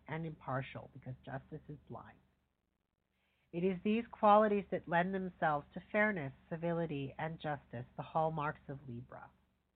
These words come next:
However, there is another side to the Libra ar-, archetype which is rarely explored, best personified by the goddess Nemesis. She's the god of, goddess, she's the god of revenge, and namely,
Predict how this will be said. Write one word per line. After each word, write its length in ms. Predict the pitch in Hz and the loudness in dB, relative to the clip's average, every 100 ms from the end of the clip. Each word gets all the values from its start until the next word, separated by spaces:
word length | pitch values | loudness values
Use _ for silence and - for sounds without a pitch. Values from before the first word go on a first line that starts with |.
| _ | _
However, 420 | 247 320 311 220 190 | 4 4 6 2 4
there 140 | 226 | 4
is 100 | 226 | 4
another 380 | 240 240 302 302 | 0 0 0 2
side 240 | - 214 208 | 6 8 6
to 60 | 220 | 0
the 120 | 190 | 0
Libra 360 | 180 175 175 - | 2 2 2 6
ar-, 280 | 180 196 147 | 4 4 2
archetype 560 | 185 208 226 - 170 143 | 4 4 4 2 2 2
which 200 | 160 - | -4 -4
is 80 | 165 165 | -6 0
rarely 360 | 170 202 208 | 4 6 4
explored, 640 | 175 - - 139 127 120 131 - - - | 2 -4 -8 -4 -2 -2 -6 -14 -4 4
best 220 | 214 - | 4 4
personified 680 | 233 - 170 160 - 156 160 | 0 4 4 4 0 0 0
by 140 | 156 | -2
the 100 | 151 | -2
goddess 380 | 139 127 127 139 - | -4 -4 -4 -6 -6
Nemesis. 600 | 196 214 196 - 92 85 _ _ _ _ _ _ _ _ _ _ - - | -4 -2 -4 -8 -14 -14 _ _ _ _ _ _ _ _ _ _ -14 -6
She's 180 | 196 180 | -4 -2
the 60 | 185 | -2
god 360 | 180 170 202 | 6 8 8
of, 100 | 226 214 - | 6 -4 2
goddess, 320 | 185 202 240 - _ _ _ _ - | 4 4 2 -10 _ _ _ _ -8
she's 140 | 180 | -4
the 60 | 180 | 0
god 280 | 185 185 262 | 6 6 6
of 140 | 269 | 2
revenge, 580 | 226 196 170 143 131 147 - - - - | 0 -2 -2 -2 -2 -6 -12 -20 -18 -4
and 260 | 170 175 185 | -2 0 2
namely, 480 | 202 254 196 151 | 2 0 0 -4